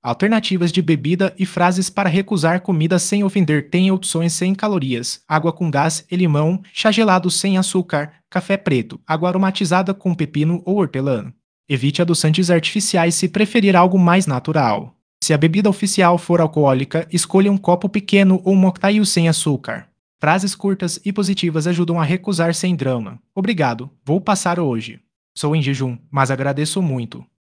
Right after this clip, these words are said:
Que delícia. Posso guardar para mais tarde? Já comi, vou só acompanhar vocês." Frases curtas que você pode usar para manter seu jejum em eventos. "Estou em jejum hoje,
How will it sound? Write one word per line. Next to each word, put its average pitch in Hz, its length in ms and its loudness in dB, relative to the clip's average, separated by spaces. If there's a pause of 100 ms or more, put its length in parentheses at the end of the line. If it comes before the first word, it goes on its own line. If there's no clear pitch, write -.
Que 196 100 -2
delícia. 147 560 2 (380)
Posso 220 220 -2
guardar 143 280 2
para 123 160 -2
mais 127 200 -4
tarde? 151 420 -2 (380)
Já 190 160 2
comi, 131 400 -4 (120)
vou 151 120 0
só 156 200 2
acompanhar 151 520 0
vocês." 117 600 -8 (320)
Frases 160 340 0
curtas 180 400 -2
que - 120 -6
você 170 200 -4
pode 202 260 -2
usar 160 280 2
para 185 180 -2
manter 190 320 0
seu 214 220 -2
jejum 180 300 0
em 180 120 2
eventos. 202 380 -2
"Estou 190 260 0
em 180 80 4
jejum 165 360 0
hoje, 151 340 -2